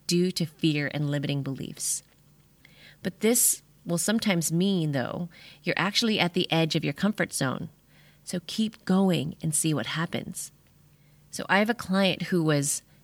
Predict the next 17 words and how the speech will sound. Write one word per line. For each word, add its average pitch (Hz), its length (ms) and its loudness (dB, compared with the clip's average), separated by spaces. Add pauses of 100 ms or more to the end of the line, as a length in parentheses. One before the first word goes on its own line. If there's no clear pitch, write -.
in 185 120 2
a 170 80 4
rough 160 280 0
place 151 300 2
in 147 140 -2
life 135 260 -2
when 143 80 -2
we 143 100 0
started 139 380 -2
working 147 320 -2
together. - 480 -6 (640)
She - 160 2
was 180 140 4
double-digit 190 760 4
thousands 160 420 4
in 165 100 4
debt. 139 300 0